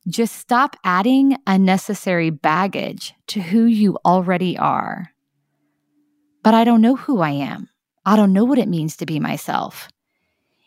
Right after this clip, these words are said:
If you can be absolutely comfortable with not knowing who you are, then what's left is who you are. The being behind the human, a field of pure potentiality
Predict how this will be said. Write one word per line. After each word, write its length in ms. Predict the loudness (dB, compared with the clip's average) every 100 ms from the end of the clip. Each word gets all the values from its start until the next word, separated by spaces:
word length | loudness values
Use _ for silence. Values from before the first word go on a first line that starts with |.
| _
If 200 | -2 0
you 80 | 0
can 160 | 2
be 200 | 2 2
absolutely 640 | 2 0 0 -6 -6 -4 -6
comfortable 760 | -6 -8 -4 -2 -2 -2 -6 -6
with 280 | -6 -4 0
not 400 | 2 2 0 2
knowing 400 | 2 4 4 6
who 160 | 6
you 240 | 4 4 2
are, 340 | 0 -2 -4 -10 _ _ _ _ _ _
then 200 | 2 4
what's 300 | 4 0 -4
left 380 | -2 -2 -2 -6
is 160 | -8
who 140 | -6 -4
you 260 | -2 -2
are. 320 | -2 -2 -8 -16 _ _ _ _ _ _ _ _ _ _ -2
The 120 | -2
being 800 | 0 0 0 0 -2 -2 -4 -6 -10 _ _
behind 520 | -4 0 0 2 0
the 80 | -2
human, 600 | -4 -6 -6 -6 -8 -10 _ _ _ _ _ _ _ -2
a 120 | -2
field 420 | -2 -2 0 2
of 200 | 0 -4
pure 340 | -10 -2 0 0
potentiality 1200 | -2 -4 -4 -4 -4 -4 -2 -2 -4 -6 -8